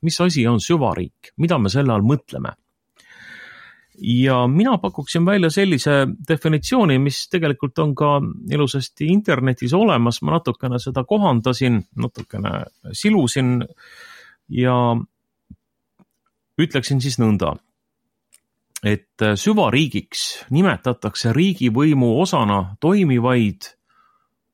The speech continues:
ent salajasi ja volitamata võimuvõrgustikke,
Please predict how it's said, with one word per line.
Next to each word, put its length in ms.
ent 440
salajasi 680
ja 120
volitamata 1000
võimuvõrgustikke, 1080